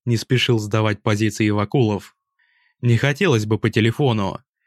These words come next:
Личная встреча более предпочтительна.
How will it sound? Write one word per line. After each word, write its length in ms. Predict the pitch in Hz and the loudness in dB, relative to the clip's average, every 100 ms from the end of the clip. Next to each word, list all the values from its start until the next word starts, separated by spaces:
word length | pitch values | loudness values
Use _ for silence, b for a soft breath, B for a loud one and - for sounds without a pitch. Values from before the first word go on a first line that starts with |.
| _ - | _ -4
Личная 500 | 113 147 - 156 147 | 0 2 0 0 0
встреча 500 | - 123 131 - 139 | -2 0 0 0 -2
более 440 | 120 151 143 98 | 0 0 2 0
предпочтительна. 1080 | 101 101 - 107 - 143 120 107 101 90 | -2 -4 -2 -2 0 0 0 -2 -4 -6